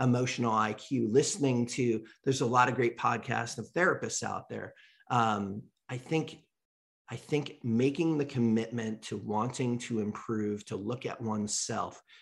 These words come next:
'cause I think about, when you think about your life, we all tell ourselves a narrative.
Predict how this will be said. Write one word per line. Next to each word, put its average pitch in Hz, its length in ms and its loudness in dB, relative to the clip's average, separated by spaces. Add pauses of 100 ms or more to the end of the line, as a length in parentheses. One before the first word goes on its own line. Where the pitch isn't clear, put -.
(200)
'cause 147 120 0
I 160 60 8
think 220 200 4
about, 151 440 6 (1120)
when 156 260 6
you 156 140 6
think 185 340 0
about 135 420 4
your 127 220 2
life, 110 480 -2
we 123 220 -2
all 139 260 2
tell 131 260 0
ourselves 113 720 -2
a - 80 -8
narrative. 107 560 -6